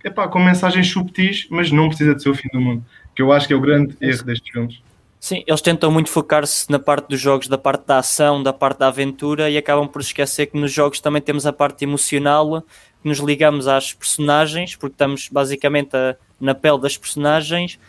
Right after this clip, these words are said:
Speaker 2: e eu acho que eles esquecem um bocado dessa parte de, de se ligarem às personagens e focam-se muito na parte da ação e da aventura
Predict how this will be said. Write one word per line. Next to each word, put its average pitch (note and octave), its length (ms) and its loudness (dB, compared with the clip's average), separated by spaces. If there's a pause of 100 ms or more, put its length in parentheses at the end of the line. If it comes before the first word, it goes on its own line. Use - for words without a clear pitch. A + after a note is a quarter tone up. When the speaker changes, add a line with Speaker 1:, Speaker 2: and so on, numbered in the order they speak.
(420)
Speaker 2:
e D#3+ 280 -2
eu D#3 100 2
acho D#3+ 180 -2
que - 80 -6
eles D3+ 120 -4
esquecem D3+ 360 -2
um D3 60 -4
bocado C#3+ 280 0
dessa C#3+ 240 0
parte C#3 380 -2
de, C#3 360 -2
de C3+ 60 -10 (320)
se - 220 -4
ligarem D3 380 2
às C#3+ 120 0
personagens D3+ 560 0
e D3 60 -2
focam-se D3 520 -4
muito D3 180 -8
na C#3+ 80 -4
parte C#3+ 260 -2
da C#3+ 100 4
ação C#3+ 440 0
e B2+ 60 -4
da C3 100 2
aventura C3 800 0